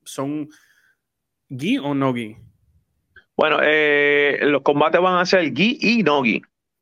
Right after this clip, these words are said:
Speaker 1: Mm.
Speaker 2: O sea, tenemos, si no me equivoco, son nueve peleas con gi y siete peleas sin gi.
Speaker 1: Wow, dieciséis peleas.
Speaker 2: Dieciséis peleas.
Speaker 1: Eso es un cartelón. Eso está bueno.
Speaker 2: Hasta,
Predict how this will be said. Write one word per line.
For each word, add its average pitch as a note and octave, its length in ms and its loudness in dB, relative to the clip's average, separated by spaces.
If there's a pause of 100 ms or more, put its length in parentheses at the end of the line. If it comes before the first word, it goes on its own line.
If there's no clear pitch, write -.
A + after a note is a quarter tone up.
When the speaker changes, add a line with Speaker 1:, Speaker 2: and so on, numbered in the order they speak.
(260)
Speaker 1:
Mm. B2+ 200 -12
Speaker 2:
O A#2 40 -14
sea, C3 140 0
tenemos, B2+ 340 0
si - 80 0
no C#3+ 80 2
me C#3+ 100 0
equivoco, D3 280 0
son C#3 240 0
nueve B2 280 2
peleas C#3 680 2
con C#3 240 0
gi E3+ 300 0
y B2+ 160 0
siete A#2+ 340 0
peleas B2+ 400 0
sin G2+ 180 -2
gi. A#1+ 160 -6 (840)
Speaker 1:
Wow, A#2 260 -16
dieciséis B2+ 500 -8
peleas. A#2+ 380 -8 (540)
Speaker 2:
Dieciséis - 340 0
peleas. G#2 280 -2 (1500)
Speaker 1:
Eso A#2+ 400 -12
es A2+ 80 -14
un A#2 120 -12
cartelón. C3+ 640 -4 (240)
Eso - 140 -18
está D3+ 160 0
bueno. B2+ 320 2
Speaker 2:
Hasta, A#2+ 160 4